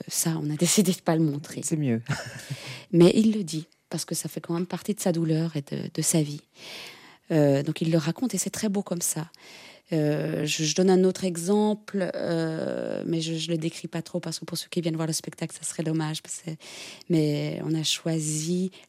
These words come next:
Speaker 1: l'hôpital Henry Ford. Donc, euh, c'est Frida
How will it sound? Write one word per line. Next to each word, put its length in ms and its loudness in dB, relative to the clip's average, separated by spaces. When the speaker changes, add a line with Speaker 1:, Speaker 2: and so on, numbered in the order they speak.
Speaker 1:
l'hôpital 680 -2
Henry 260 -6
Ford. 560 2
Donc, 380 0
euh, 480 -2
c'est 500 -4
Frida 560 -4